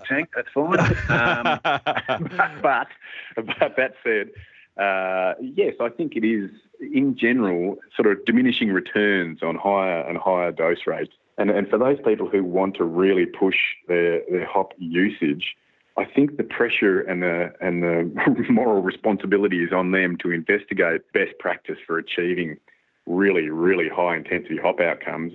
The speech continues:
Speaker 1: in the beer in the most efficient way. Simply throwing,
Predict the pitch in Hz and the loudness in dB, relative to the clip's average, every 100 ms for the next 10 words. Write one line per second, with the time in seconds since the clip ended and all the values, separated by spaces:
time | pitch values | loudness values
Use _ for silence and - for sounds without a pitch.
0 | - 101 82 78 95 90 69 90 - _ | 0 0 0 2 4 4 2 -4 -10 _
1 | _ 101 92 85 80 - - 82 80 71 | _ 0 2 2 0 -4 -2 0 0 0
2 | 78 76 76 - - - 104 101 82 85 | 0 0 -4 -10 -10 -2 0 2 0 0
3 | - 95 90 87 | 0 2 0 -2